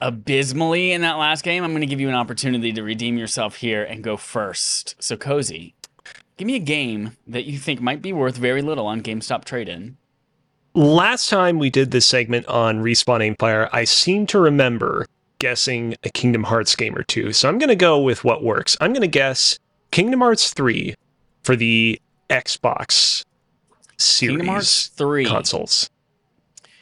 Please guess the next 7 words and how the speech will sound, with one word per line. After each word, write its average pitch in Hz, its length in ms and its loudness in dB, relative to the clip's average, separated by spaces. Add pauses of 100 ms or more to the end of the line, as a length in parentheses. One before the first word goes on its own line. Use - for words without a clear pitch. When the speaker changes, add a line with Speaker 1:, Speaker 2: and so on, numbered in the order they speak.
(480)
Speaker 1:
for - 260 -2
the 123 220 -4
Xbox - 640 -4
One 175 640 -2 (140)
Series 147 560 -4
console 170 840 0
is 127 260 -4